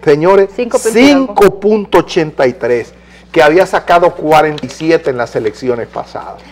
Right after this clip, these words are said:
Speaker 2: Pero tienen
Speaker 1: Deberi-
Speaker 2: puesto, tienen puesto asegurado.
Speaker 1: Oye, pero debería como, o sea, debería sentir, porque en la historia va a quedar eso.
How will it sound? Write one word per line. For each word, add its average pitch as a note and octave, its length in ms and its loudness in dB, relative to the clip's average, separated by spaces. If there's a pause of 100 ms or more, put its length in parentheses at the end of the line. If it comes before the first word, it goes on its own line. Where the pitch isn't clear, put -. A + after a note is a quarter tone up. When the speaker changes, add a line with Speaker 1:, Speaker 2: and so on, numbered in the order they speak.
(120)
Speaker 2:
Pero D4 240 4
tienen - 200 4
Speaker 1:
Deberi- - 260 6
Speaker 2:
puesto, - 160 2
tienen A#3 220 4
puesto A#3+ 220 2
asegurado. A#3+ 500 0 (120)
Speaker 1:
Oye, D3 280 0
pero C3 260 0
debería A#2 540 0
como, C3+ 340 -2 (840)
o - 80 0
sea, D3+ 280 2 (100)
debería A#2+ 460 2
sentir, G3+ 300 -2
porque G#3 220 2
en G#3 100 6
la G3+ 80 8
historia F#3+ 540 4
va D#3+ 60 8
a D#3+ 60 0
quedar D3+ 260 4
eso. F#3 380 2